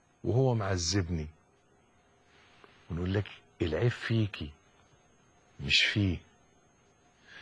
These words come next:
لأنك لو صلحتي علاقتك بربنا كان ربنا سبحانه وتعالى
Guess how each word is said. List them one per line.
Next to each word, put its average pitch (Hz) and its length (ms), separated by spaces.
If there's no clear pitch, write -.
لأنك 127 380
لو 113 80
صلحتي 110 720
علاقتك 120 500
بربنا 85 720
كان 90 160
ربنا 87 440
سبحانه - 400
وتعالى 80 540